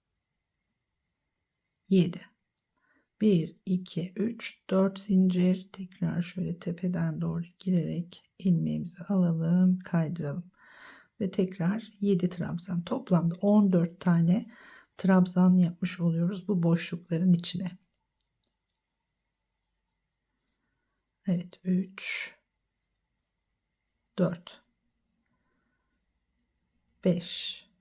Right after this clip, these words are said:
altı, yedi. Yine geliyorum, bakın dördüncü trabzanın üzerindeki sık iğneye diyelim. Şöyle bir sık iğne ile birleştiriyorum.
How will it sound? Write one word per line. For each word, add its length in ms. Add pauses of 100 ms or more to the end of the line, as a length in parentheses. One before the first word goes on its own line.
(2750)
altı, 800 (1800)
yedi. 340 (720)
Yine 480
geliyorum, 500
bakın 420
dördüncü 580
trabzanın 580
üzerindeki 1300
sık 380
iğneye 360
diyelim. 480
Şöyle 500
bir 120
sık 380
iğne 220
ile 200
birleştiriyorum. 1040